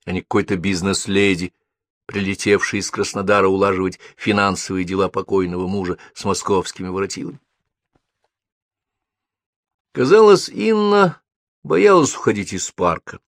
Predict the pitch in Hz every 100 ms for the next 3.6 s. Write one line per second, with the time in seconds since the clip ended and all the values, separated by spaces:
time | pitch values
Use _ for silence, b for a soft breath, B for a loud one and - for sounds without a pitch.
0 | _ _ 101 98 104 107 101 - 107 113
1 | 110 - 107 101 101 104 98 - - -
2 | 98 117 110 B B B - - 175 214
3 | 208 190 180 196 -